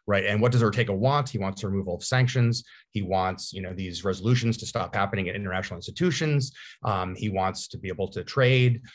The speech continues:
and he wants to remain in power, right? And, and unfortunately, none of these things are things that the families of the political prisoners have to give him, right? And so at the end of the day, um, you know, even the families of the political prisoners can't even assure,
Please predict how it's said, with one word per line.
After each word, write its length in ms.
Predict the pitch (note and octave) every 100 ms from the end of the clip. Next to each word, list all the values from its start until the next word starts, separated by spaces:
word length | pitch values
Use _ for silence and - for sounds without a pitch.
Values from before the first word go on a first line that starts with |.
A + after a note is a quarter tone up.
| -
and 220 | F#2+ F#2+
he 140 | - G#2+
wants 160 | G2
to 60 | G2+
remain 240 | F#2+ F#2
in 80 | F2+
power, 500 | F2 C3+ C#3+ C#3 C3+ B2 - -
right? 160 | A#2 A#2
And, 200 | A#2 B2+
and 160 | A#2+
unfortunately, 480 | A2+ A2+ D#3+ C#3+ A2
none 120 | C3+
of 80 | D3
these 180 | C3 B2+
things 540 | C#3+ C#3 D#3 E3+ D3
are 100 | A#2
things 380 | A2 A#2 A2+ G#2+
that 180 | G#2+ G2+
the 60 |
families 320 | - G#2+ G#2+ G2
of 60 |
the 80 | G2
political 260 | A2 G2+ G2
prisoners 400 | G#2+ G2+ G#2 F#2
have 200 | G2 F#2+
to 100 | -
give 240 | - G#2
him, 260 | - - - - - - -
right? 240 | G#2+ G#2
And 160 | - A2
so 420 | - A2 G#2+ G#2+ - -
at 80 | B2
the 120 | C3
end 80 | D3
of 80 |
the 80 | A#2
day, 540 | A#2 A#2+ B2 G#2+ G#2 - C#2+
um, 380 | G#2 G2+ G2 G2 - - -
you 80 | A2+
know, 100 | A#2
even 220 | D3+ C3+
the 80 | B2+
families 280 | D#3 C#3
of 40 | B2+
the 60 | G#2
political 300 | C3 G#2 F#2+
prisoners 340 | C3 A2+ G#2+
can't 300 | - C3 A2
even 260 | C#3 A#2+ G2+
assure, 560 | F#2+ - A2 G2+ G2+